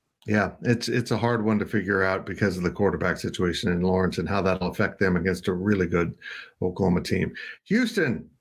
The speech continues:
comes to Kansas State, comes to the Bill, seventeen and a half point underdog. Like you mentioned, the same line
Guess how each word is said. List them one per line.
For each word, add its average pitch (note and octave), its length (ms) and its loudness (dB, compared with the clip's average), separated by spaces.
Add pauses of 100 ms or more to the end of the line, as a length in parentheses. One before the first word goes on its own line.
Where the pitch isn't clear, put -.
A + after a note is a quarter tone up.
(200)
comes G#3 360 0
to F3 120 2
Kansas F3+ 520 2
State, A2 400 0
comes D#3 300 0
to E3 140 4
the D3 100 0
Bill, D3+ 400 2
seventeen D#3+ 640 0
and C#3+ 80 0
a C3 40 2
half D3 280 2
point C#3+ 380 2
underdog. D3 640 2
Like B2+ 260 0
you B2 80 2
mentioned, C3 340 2
the A2+ 80 2
same C3+ 340 0
line B2+ 360 2